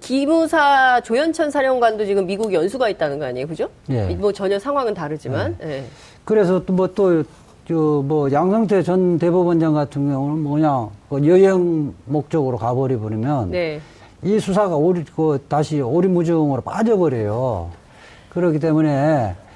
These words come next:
Speaker 2: 출국 금지 조치가 우선적이다.
Speaker 1: 네.
Speaker 2: 압수-,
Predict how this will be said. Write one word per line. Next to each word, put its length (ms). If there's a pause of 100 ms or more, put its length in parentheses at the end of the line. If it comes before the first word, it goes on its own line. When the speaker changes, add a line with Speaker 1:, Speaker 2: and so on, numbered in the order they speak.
(140)
Speaker 2:
출국 1120
금지 520
조치가 440
우선적이다. 1000
Speaker 1:
네. 260
Speaker 2:
압수-, 480